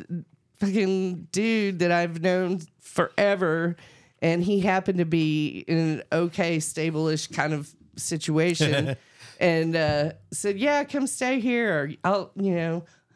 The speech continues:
Speaker 1: my roommate will let you use his room," <laughs> or something.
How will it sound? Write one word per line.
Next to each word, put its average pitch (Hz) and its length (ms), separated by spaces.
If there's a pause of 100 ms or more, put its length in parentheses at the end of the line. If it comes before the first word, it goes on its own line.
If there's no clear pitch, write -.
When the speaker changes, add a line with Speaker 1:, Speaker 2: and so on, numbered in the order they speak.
(220)
Speaker 1:
my 233 120
roommate 226 400
will 175 80
let 170 200
you 175 80
use 170 260
his 165 260
room," 135 400 (100)
<laughs> - 40
or 202 60 (120)
something. 175 840